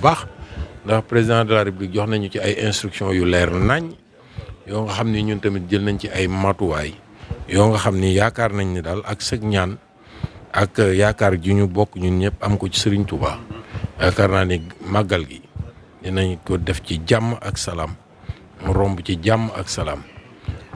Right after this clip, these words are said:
Bari na ñuy tëkku nag, mais loolu na sama xel dal. Parce que kiy nar a jëf du wax. Am na loo nga xam ni ki ko nar a def du ko wax. Wax ji bari na,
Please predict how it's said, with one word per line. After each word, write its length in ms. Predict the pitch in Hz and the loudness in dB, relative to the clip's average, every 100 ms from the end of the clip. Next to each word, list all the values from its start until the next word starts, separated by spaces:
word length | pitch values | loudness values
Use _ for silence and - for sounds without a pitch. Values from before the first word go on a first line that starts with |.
| 90 | -2
Bari 240 | 104 120 120 | 0 2 2
na 140 | 120 | 0
ñuy 420 | 110 107 104 98 - | -2 -4 -4 -4 -4
tëkku 280 | 117 - 98 | -6 -4 -4
nag, 160 | 92 - - - - - | -4 -6 -20 -20 -20 -8
mais 140 | 101 104 | -2 0
loolu 200 | 110 110 | 2 0
na 80 | 104 | -2
sama 220 | 113 92 | -4 -4
xel 240 | - 85 73 | -6 -6 -10
dal. 120 | - - - - - - - - - | -12 -14 -20 -20 -8 -6 -6 -12 -4
Parce 160 | 107 | 0
que 100 | - 107 | 4 2
kiy 240 | - 127 123 | 6 6 6
nar 220 | 123 120 | 6 4
a 40 | |
jëf 300 | 110 104 92 | 2 0 -4
du 100 | 92 98 | -2 2
wax. 300 | 95 - - - - - - - - - - - - - | 2 2 -8 -18 -20 -20 -20 -20 -20 -20 -20 -20 -20 -2
Am 160 | - 104 | 2 4
na 80 | 104 | 6
loo 180 | 104 101 | 6 4
nga 60 | 95 | 0
xam 260 | - 80 | -4 -8
ni 140 | 73 104 - - - - - - - | -10 -14 -18 -12 -12 -12 -20 -18 -4
ki 80 | 101 | 2
ko 140 | 120 | 4
nar 200 | 110 107 | 4 4
a 60 | 104 | 2
def 280 | 82 - - - - - - - - - | 0 -8 -16 -20 -20 -20 -20 -20 -20 -8
du 80 | 95 | -2
ko 140 | 95 82 | 2 4
wax. 240 | - - - - - - - - - - - - - - | 2 0 -10 -20 -20 -8 -8 -8 -14 -16 -16 -14 -8 0
Wax 160 | 92 92 | 2 6
ji 120 | 92 | 4
bari 300 | 85 98 | 4 2
na, 100 | 92 | -2